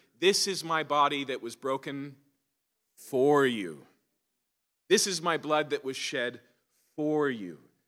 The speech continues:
The truth that we need to constantly and even tangibly remind ourselves in is, "Christ died for me." But baptism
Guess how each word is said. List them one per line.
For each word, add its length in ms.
The 80
truth 920
that 120
we 140
need 200
to 60
constantly 800
and 140
even 240
tangibly 840
remind 560
ourselves 460
in 140
is, 140
"Christ 420
died 220
for 120
me." 200
But 240
baptism 880